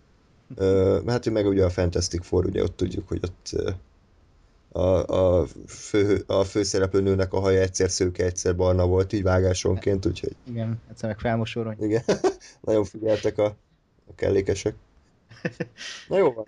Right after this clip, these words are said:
Speaker 1: tehát, hogy a Rogue One-t azért várjuk, de, de na, azért kapja össze magát a Disney, mert kicsit, ö, most lejjebb ment az elvárási faktor.
Speaker 2: Igen, ö, mondjuk engem az nyugtat meg, hogy a, a,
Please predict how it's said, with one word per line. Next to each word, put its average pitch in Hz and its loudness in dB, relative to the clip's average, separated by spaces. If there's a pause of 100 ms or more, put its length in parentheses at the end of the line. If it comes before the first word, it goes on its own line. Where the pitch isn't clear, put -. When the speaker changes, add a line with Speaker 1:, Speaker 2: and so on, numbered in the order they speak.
Speaker 1:
tehát, 131 0
hogy 147 0
a 147 6
Rogue 139 4
One-t 107 -2
azért 104 -2
várjuk, 147 2
de, 123 2
de 110 2
na, 90 -2 (480)
azért 90 0 (560)
kapja 92 -2
össze 90 -2
magát 90 0
a 95 0
Disney, 92 2
mert 90 2 (380)
kicsit, 92 -6
ö, 73 0
most 92 -4
lejjebb 87 2
ment 87 -2
az 90 -6
elvárási - -4
faktor. 95 -4 (920)
Speaker 2:
Igen, 190 -4 (280)
ö, 147 -2
mondjuk 143 -6
engem 147 -2
az 160 0
nyugtat 127 -4
meg, 113 -2
hogy 113 -4
a, 110 2
a, 101 -2